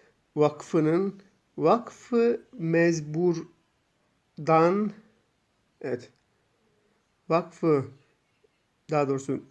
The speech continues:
Mezbur'dan, evet, Vakfı Mezbur'dan olmak üzere, şu,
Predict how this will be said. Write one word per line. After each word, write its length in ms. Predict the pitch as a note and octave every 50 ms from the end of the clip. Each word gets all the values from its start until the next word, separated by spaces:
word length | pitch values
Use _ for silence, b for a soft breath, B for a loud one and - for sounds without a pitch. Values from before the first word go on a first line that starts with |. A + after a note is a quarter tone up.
| _ -
Mezbur'dan, 1600 | - D#3+ D3+ D3+ D3 D3 D3 C3+ C3 C#3 C#3 C3 C#3 D3 E3 F3+ F3+ - - - - - _ _ _ _ - C#3 D3+ C#3+ C#3 C3+ -
evet, 240 | C3+ A#2+ A2+ -
Vakfı 220 | D3+ D#3 D#3 - D#3
Mezbur'dan 680 | C#3 C#3 C#3 C3 C3+ C3+ C#3 C3+ C#3+ D3 C#3 B2+ A2 B B B B B B _ -
olmak 560 | D#3+ D#3 D#3 D#3+ D3+ D#3+ E3 F#3 F#3+ F#3 - - - _ -
üzere, 760 | F3+ F#3+ G3+ - - - D#3 C#3+ C#3+ C3 C#3 D#3+ D3 C3 B2 A2+ -
şu, 220 | - - D3+ -